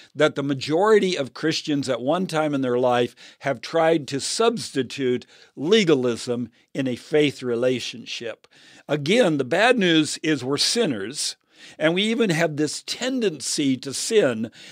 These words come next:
and God doesn't take that away at the time of our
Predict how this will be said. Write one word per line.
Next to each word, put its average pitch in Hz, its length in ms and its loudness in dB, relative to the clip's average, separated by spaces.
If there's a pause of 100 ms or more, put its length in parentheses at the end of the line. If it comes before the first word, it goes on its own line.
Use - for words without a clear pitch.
and 143 160 -2
God 214 280 2
doesn't 160 360 8
take 226 360 -8
that 170 260 0
away 135 600 0 (320)
at 143 160 0
the 135 100 -6
time 175 540 -4
of 135 240 -2
our 135 400 0